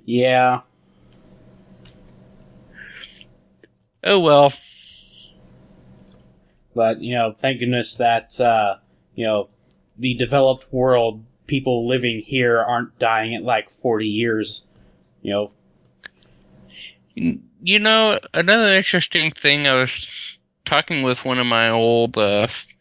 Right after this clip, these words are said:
Speaker 2: Indian friends, and he's saying that the life expectancy in India has actually been decreasing,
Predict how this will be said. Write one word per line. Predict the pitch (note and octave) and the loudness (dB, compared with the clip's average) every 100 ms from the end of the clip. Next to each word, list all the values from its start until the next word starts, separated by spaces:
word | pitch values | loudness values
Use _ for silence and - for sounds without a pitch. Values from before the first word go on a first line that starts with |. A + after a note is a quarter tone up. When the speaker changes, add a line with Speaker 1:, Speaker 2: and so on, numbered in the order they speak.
| _ _ | _ _
Speaker 2:
Indian | - E3+ E3+ C#3 B2 | -4 0 2 2 0
friends, | - B2 A#2+ B2+ | -2 0 0 2
and | C3 | 2
he's | C3+ B2+ | 2 2
saying | - B2 B2+ | 0 2 2
that | A#2+ A2 | 0 -2
the | F#2+ | -2
life | G#2+ A2+ C3+ | 0 0 -2
expectancy | D3 B2+ - - A#2+ A#2 - B2 - B2 G#2+ | -8 -8 -14 -2 0 0 -4 -6 -4 -2 0
in | G#2+ | -2
India | G2 C3 C3+ A#2 A2+ B2 - _ - - _ | -2 -2 -2 0 0 0 -4 _ -20 -20 _
has | - B2+ | -6 0
actually | B2 - - | 0 0 -4
been | A#2+ A#2 A#2+ | 0 0 0
decreasing, | B2 B2+ - B2+ A2+ - A#2 A#2+ | 0 -2 -2 -2 -2 -2 -2 -2